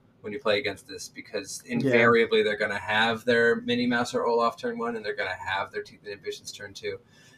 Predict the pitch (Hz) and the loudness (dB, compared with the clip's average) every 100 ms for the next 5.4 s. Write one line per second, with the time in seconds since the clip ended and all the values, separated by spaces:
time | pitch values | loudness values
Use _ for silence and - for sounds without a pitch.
0 | - - 101 95 92 - 107 104 - 107 | -20 -8 -8 -6 -8 -4 -2 -2 0 0
1 | 104 101 95 - _ _ _ _ _ _ | 2 0 -2 -10 _ _ _ _ _ _
2 | _ _ - - - - 147 180 156 - | _ _ -4 -4 -8 -6 0 6 6 8
3 | 135 147 - 139 - - 247 202 165 180 | 6 6 8 6 8 4 12 12 12 4
4 | 110 - - - _ 123 - 123 120 117 | 0 -8 -20 -20 _ -10 0 0 2 4
5 | 123 117 110 | 6 6 2